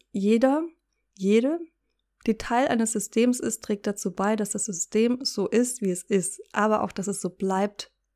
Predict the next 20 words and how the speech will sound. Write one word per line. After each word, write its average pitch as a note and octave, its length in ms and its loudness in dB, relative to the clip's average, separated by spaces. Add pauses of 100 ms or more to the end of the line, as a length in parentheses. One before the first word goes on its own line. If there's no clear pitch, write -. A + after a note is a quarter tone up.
(240)
wie F3 120 0
es - 120 -4
gerade - 340 -8
ist. - 360 -10 (1080)
Ich A3 140 6
möchte C4 280 8
dir C4+ 40 8
mal B3 80 6
ein A#3 80 2
ganz A3 160 2
konkretes F#3 440 -4
Beispiel G3+ 400 0
geben, A3 340 2
mal G3+ 160 0
aus - 180 -2
einem F#3+ 100 -4
ganz A3+ 200 0
anderen F3+ 340 -2
Kontext, - 800 -4
ja. G3 260 -8